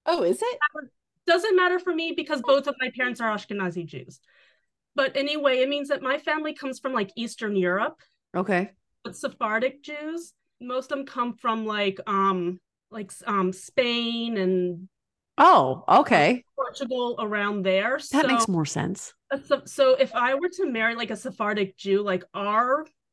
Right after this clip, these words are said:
Speaker 2: cultures and traditions and the way we even practice Judaism would be very, very different.
Speaker 3: I think
Speaker 1: Okay,
Speaker 3: that's
Speaker 1: that makes
Speaker 3: so
Speaker 1: more sense.
Speaker 3: interesting.
Speaker 1: Okay. That makes more sense since they were, I,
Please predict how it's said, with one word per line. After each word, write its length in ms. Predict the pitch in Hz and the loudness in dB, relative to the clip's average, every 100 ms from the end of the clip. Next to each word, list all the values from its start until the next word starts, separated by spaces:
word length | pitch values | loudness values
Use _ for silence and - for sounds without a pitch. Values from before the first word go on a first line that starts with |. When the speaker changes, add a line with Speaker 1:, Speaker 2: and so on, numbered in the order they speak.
| _ - | _ -20
Speaker 2:
cultures 680 | - 247 262 - 285 277 240 | -14 -6 -6 -4 -2 -2 -2
and 120 | 208 | -4
traditions 640 | 226 185 247 254 285 269 | -4 -4 -4 -4 -4 -6
and 140 | 240 220 | -4 -2
the 80 | |
way 160 | 208 214 | -2 -2
we 120 | 240 | -4
even 320 | 254 247 214 190 | -6 -6 -8 -10
practice 640 | - 208 196 196 202 190 | -8 -4 -4 -4 -8 -8
Judaism 580 | - 190 220 254 269 254 | -6 -6 -2 -2 -2 -4
would 140 | 196 | -4
be 160 | 190 175 | -4 -6
very, 400 | 180 226 220 226 | -6 -4 -4 -4
very 340 | 202 185 185 175 | -4 -2 -2 -2
different. 440 | 170 143 - 175 - - _ _ _ _ | -4 -10 -14 -16 -20 -20 _ _ _ _
Speaker 3:
I 100 | - | 2
think 140 | 311 359 | 6 8
Speaker 1:
Okay, 60 | 359 | 6
Speaker 3:
that's 140 | - - | 6 4
Speaker 1:
that 160 | 226 269 | 6 10
makes 140 | 285 | 10
Speaker 3:
so 40 | 320 | 10
Speaker 1:
more 80 | 226 | 10
sense. 140 | 208 | 8
Speaker 3:
interesting. 960 | 269 294 277 233 - - 170 85 170 - _ _ _ | 6 6 6 6 0 -4 -4 -6 -8 -18 _ _ _
Speaker 1:
Okay. 400 | 185 185 135 143 _ _ _ _ _ _ _ _ | -8 -4 -6 -6 _ _ _ _ _ _ _ _
That 100 | 190 | -8
makes 220 | 190 196 | -8 -8
more 180 | 208 175 | -2 -2
sense 380 | 170 175 160 - | 0 -2 -2 -4
since 240 | 180 165 - | -4 -4 2
they 140 | 170 | 2
were, 260 | 170 151 - - | 2 -2 -6 -4
I, 180 | 180 | -4